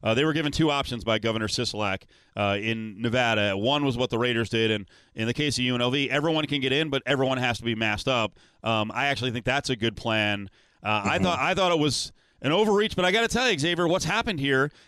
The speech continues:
Speaker 1: is we've got this dividing line, and we've become really vicious. It's our team versus their team, and it's making me really uncomfortable because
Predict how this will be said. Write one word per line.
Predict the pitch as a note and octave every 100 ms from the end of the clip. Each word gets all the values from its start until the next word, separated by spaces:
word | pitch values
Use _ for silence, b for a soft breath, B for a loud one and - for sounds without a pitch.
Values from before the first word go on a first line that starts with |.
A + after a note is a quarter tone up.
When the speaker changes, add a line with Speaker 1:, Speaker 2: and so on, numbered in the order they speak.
| b
Speaker 1:
is | D3 C#3+
we've | D#3+
got | E3+ F#3
this | E3+ -
dividing | B2+ D3+ G#3+ D3
line, | A2 A#2
and | B2+
we've | C#3 C3
become | E3+ E3 A#2+ A#2+
really | E3 F#3+ D#3
vicious. | C#3+ F#3 C#3+ B2+ C#3+
It's | C#3 - b b B2+
our | E3+ G3
team | - G3 F3+
versus | D3 D#3+ - C3
their | C#3 F3+ -
team, | C#3+ C3+
and | C3
it's | C#3+ -
making | F#3 F#3
me | D#3 C#3
really | B2 C#3 F3 F#3 D#3+
uncomfortable | D#3+ D3 G3+ D#3+ D3
because | D#3+ F#3+ -